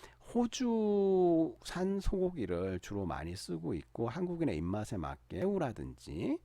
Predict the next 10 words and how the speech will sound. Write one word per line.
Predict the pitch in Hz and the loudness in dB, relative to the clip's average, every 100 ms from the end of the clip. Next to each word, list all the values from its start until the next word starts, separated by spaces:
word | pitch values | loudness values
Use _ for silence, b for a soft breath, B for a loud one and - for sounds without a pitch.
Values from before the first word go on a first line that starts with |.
| - - | -12 -12
예, | 73 | -10
다양한 | - - - 85 92 202 | -6 -6 -4 -4 -4 -6
사이드 | - - 190 202 | -4 -4 -2 -2
메뉴를 | 180 107 69 - - 226 B B | -2 -2 -4 -4 -2 -4 B B
개발해 | - 82 87 - | -12 -8 -6 -6
갖고 | 151 67 - - | -8 -10 -10 -8
활용하고 | 160 165 147 175 - | -6 -6 -6 -6 -6
있고요. | - - 98 | -6 -4 -2
여기 | 104 | -2
고객 | 107 - 113 139 131 | -2 -2 0 2 0